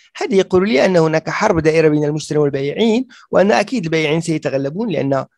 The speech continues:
ما دام هناك تصحيح هنا، إذن هذا يقول أن هناك نزول.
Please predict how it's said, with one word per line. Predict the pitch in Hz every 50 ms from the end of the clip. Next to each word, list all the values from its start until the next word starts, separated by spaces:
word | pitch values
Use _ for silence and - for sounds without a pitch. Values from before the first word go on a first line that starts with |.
| _ _ _ -
ما | - - - - - 151
دام | 143 160 147 139
هناك | 139 139 139 -
تصحيح | - - - - - 135 - 135
هنا، | 147 180 220 -
إذن | - 151 147 143
هذا | 139 139 131 147 165
يقول | 170 165 170 - 247 -
أن | - - 151
هناك | 135 135 135 151 - 208
نزول. | 226 233 175 135 117 107